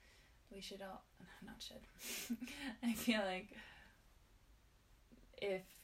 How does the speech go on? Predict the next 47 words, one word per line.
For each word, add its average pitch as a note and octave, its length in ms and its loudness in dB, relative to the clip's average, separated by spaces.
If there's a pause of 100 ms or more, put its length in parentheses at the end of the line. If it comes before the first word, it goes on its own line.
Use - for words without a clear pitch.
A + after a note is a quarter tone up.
people - 540 -2
tried F#3+ 600 2 (100)
on G3 500 4
the A3+ 140 4
idea A3+ 420 2 (200)
of A#3+ 80 -4 (460)
opening A#3 320 0
their A#3 140 2
mind B3 400 0 (300)
a B3 160 -2
little B3 180 -2
bit B3+ 200 -4 (220)
more B3 400 2 (100)
to C#4 60 0 (300)
things B3+ 280 0
that C4+ 200 0
make C4 180 -4
them C4 120 0
uncomfortable, C#4 580 0
because A3 260 -2
like G3 160 0
you G3+ 80 -2
said, G3+ 300 2
if G#3 60 -8 (300)
we're A3 80 6
all G3+ 100 10
hanging F#3+ 320 2
out A3 160 2
together F3+ 300 0
and F3 80 0
we F3 80 -2
think F3+ 300 -4
the F#3+ 80 -2
same E3 260 0
way, F#3 240 0
like, - 180 -2
yeah, F3+ 200 2
that's - 240 2
cool, F3+ 240 -2
but F#3 100 0
that's F3+ 180 -2
not - 200 -4
growth, G3 320 2
that's G3 180 -2
our G3+ 80 2
comfort G#3 400 -4
zone F#3+ 220 -4